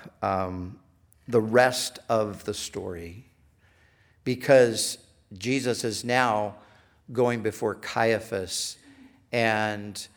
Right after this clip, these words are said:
again, John has his own purposes, so he doesn't give us all the details. But if you want the details, um, read through Matthew, Mark, and Luke, read the same account, and you'll get all the other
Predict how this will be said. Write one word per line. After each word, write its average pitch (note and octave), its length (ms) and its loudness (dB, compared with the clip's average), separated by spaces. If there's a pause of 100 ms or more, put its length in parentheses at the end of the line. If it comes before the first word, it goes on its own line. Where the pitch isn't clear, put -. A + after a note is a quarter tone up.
(240)
again, D3+ 400 4
John D3+ 440 2
has B2+ 340 2
his A2+ 160 -4
own B2 160 0
purposes, A2+ 500 -4
so C3+ 140 -2
he B2 80 -2
doesn't F3 300 -4
give C#3+ 160 -2
us A#2+ 120 -6
all C3 140 0
the B2+ 80 -2
details. A#2 440 -4
But B2+ 140 -2
if - 160 -4
you B2+ 100 0
want D3+ 300 -2
the - 80 2
details, G2 800 -4 (580)
um, A#2 460 2 (100)
read D3 520 0
through D3 480 0
Matthew, A#2+ 420 -2
Mark, A#2 300 0
and G#2+ 200 -4
Luke, A#2 420 -2
read D3 420 -2
the D3 80 0
same C3+ 300 -2
account, B2 460 -4
and B2 120 -4
you'll C3 140 0
get B2+ 280 -2
all D3+ 280 0
the D#3 240 -2
other A#2+ 400 0